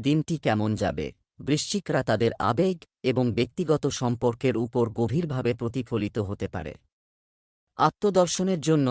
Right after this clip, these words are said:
এটি একটি শক্তিশালী সময়, যা আপনাকে আপনার অভ্যন্তরীণ আকাঙ্ক্ষা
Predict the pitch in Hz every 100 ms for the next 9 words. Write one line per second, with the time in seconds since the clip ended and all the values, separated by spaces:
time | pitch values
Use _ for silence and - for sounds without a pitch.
0 | 127 - 135 165 143 - 156 - 160 -
1 | 185 180 165 156 151 113 85 90 - _
2 | _ - 117 139 - 143 156 160 - 175
3 | 120 135 135 - 123 120 127 156 151 127
4 | 127 - 117 139 139 - 120